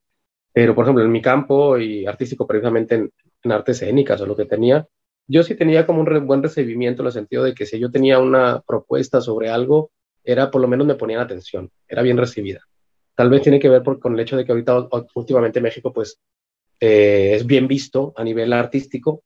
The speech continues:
en muchos ámbitos, en muchas, este, disciplinas a nivel mundial.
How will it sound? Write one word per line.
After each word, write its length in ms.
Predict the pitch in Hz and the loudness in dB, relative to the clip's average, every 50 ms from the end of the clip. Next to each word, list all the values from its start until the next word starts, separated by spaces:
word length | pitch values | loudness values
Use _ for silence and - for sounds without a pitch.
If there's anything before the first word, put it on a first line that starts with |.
| _ _ _ | _ _ _
en 160 | - 110 110 | -6 -4 -2
muchos 420 | 110 113 120 127 127 123 135 131 123 | -2 -2 0 0 0 0 -2 -2 0
ámbitos, 680 | 120 117 120 123 135 135 - 160 175 - - - _ _ _ _ _ _ _ _ _ _ | 0 0 0 0 -2 0 -2 -2 -4 -4 -12 -20 _ _ _ _ _ _ _ _ _ _
en 80 | - 113 | -8 -4
muchas, 340 | 120 123 120 139 135 127 127 | -4 0 2 2 2 2 -2
este, 460 | 113 - _ _ 107 101 101 98 92 | -8 -12 _ _ -6 -6 -6 -8 -10
disciplinas 680 | 101 104 - - - 120 123 127 147 170 170 - _ _ | -12 -14 -16 -10 -2 0 2 2 2 2 0 -4 _ _
a 100 | - 113 | -4 -2
nivel 200 | 110 107 104 104 | 0 0 0 0
mundial. 360 | 107 107 104 101 98 92 90 | -2 -4 -2 -2 -4 -4 -6